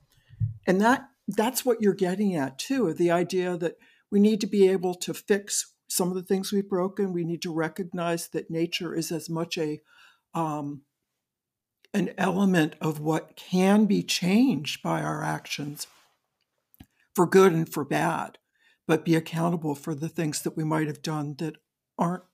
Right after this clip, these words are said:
aren't all that great for nature. So h-,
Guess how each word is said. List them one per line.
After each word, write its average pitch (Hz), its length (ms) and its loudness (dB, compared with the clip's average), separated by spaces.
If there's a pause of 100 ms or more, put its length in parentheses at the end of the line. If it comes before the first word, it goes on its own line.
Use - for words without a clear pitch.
(480)
aren't 165 220 -2
all 208 160 0
that 208 200 -2
great 196 320 -4
for 165 160 -6
nature. 143 540 -6 (760)
So - 320 2 (500)
h-, 185 160 -4